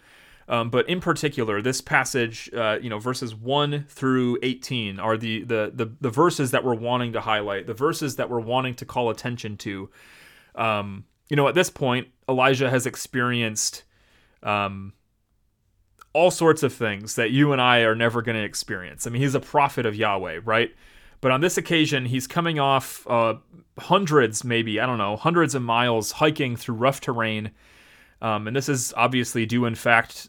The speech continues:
that, to the, to Jezebel issuing a note on his head for basically his part in, in embarrassing and then slaughtering hundreds of her beloved prophets.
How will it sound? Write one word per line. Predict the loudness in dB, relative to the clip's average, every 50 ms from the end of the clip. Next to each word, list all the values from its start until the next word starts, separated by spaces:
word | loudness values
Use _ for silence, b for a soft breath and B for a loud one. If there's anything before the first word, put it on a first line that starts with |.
| -4 -2
that, | -2 0 0 -2 -6 -6 -4
to | -4 -2
the, | 0 0 -2 -2 -4 -10 _ _ _ _ _ _ _ _ -16 -10
to | -8 -8 -4
Jezebel | 0 2 4 4 4 4 2 2 2 2 2 2 2 2
issuing | 2 2 0 0 0 0 0
a | -2
note | -2 0 4 4 4 4 4
on | 2 0 0
his | -2 -4 -6 -4
head | 0 2 2 2 2 0 -4
for | -2 0 2 2 4 2
basically | 2 4 4 4 4 2 -2 -2 -2 0 0
his | 0 0 -2 -2
part | 0 2 2 2 2 0 -6
in, | -10 -8 -8 -6 -6 -8 -10
in | -12 -10 -8 -8 -6 -4 -4 -2
embarrassing | -2 -2 -2 0 2 2 4 4 2 0 -2 -4 -4 -4 -4
and | -4 -4
then | -4 -4
slaughtering | -6 -6 -2 0 2 2 2 2 0 -2 -2
hundreds | -4 -2 -2 -2 2 2 2 2 0 -2 -4 -6 -4
of | -6 -4 -2
her | -2 -2
beloved | -2 0 2 2 2 0 -2 -8
prophets. | -6 0 2 2 2 2 0 -2 -2 -2 -2 -4 -6 -6 -6